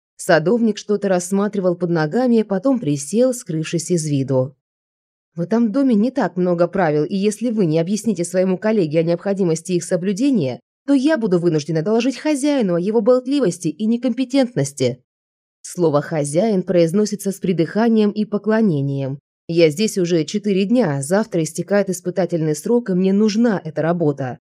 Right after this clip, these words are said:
Я ладони до волдырей натёрла, надраивая щёткой до блеска три душевых кабины, выложенные натуральным мрамором.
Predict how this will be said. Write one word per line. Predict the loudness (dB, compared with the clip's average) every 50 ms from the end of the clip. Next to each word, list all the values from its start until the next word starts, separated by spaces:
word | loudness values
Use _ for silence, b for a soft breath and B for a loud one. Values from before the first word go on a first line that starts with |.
| _ _ _ _ _ -4
Я | 0 2 4 4
ладони | 2 2 0 0 0 0 0 2
до | 2 2
волдырей | 2 0 0 0 2 2 2 2 2
натёрла, | 2 0 0 0 0 0 0 0 0 0
надраивая | 0 0 0 0 2 2 2 2 2 2 0
щёткой | 0 0 -2 -2 0 -2 -2 0
до | 0 0 2
блеска | 2 2 2 0 0 -2 -4 -4
три | -2 -2 0
душевых | 0 0 -2 -2 0 0 0 0 0
кабины, | -2 -2 -2 0 0 2 2 2 0
выложенные | 0 2 2 2 2 2 0 0 0
натуральным | 0 0 -2 0 0 0 2 2 2 2
мрамором. | 2 2 0 0 0 0 -2 -2 -4 -6